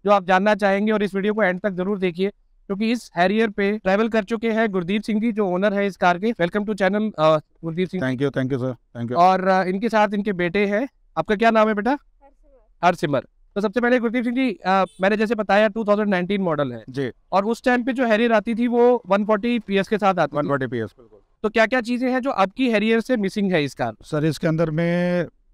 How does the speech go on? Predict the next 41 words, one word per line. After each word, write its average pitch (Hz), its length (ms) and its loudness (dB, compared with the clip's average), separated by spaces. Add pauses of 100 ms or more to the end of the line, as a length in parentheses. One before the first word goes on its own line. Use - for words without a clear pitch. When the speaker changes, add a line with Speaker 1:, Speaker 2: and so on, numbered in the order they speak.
Speaker 2:
मेजरली 165 800 0
दो 135 220 0
चीजों 151 320 0
का 151 160 0
इम्पैक्ट 135 380 0
था। 156 140 -2 (240)
Speaker 1:
हम्म। 135 160 -2
Speaker 2:
अ, 123 480 0
एक 127 200 -4
तो 151 340 -2
इंजन 139 240 0
का 160 180 0
हो 143 160 0
गया, 135 200 -2 (120)
और 135 260 -2
I 139 200 0
don't 175 160 -2
know 180 180 -2
उस 160 120 -4
टाइम 175 140 -2
टाटा 151 200 0
ने 165 100 -2
वन 160 160 -2
फ़ोर्टी 156 240 -2
पीएस 165 320 -2
किया 160 300 0
क्यों, 160 240 -4
क्योंकि 151 280 -2
सेम 151 260 0
इंजन 156 220 -2
already 143 360 -2
इससे 160 280 0
पहले 147 240 0
कंपास 139 520 -2
में 147 80 0
आ 127 120 2
चुका 147 280 0
था। 156 160 -6 (120)
Speaker 1:
जीप 139 200 -4
कंपास 127 360 0
में। - 80 -20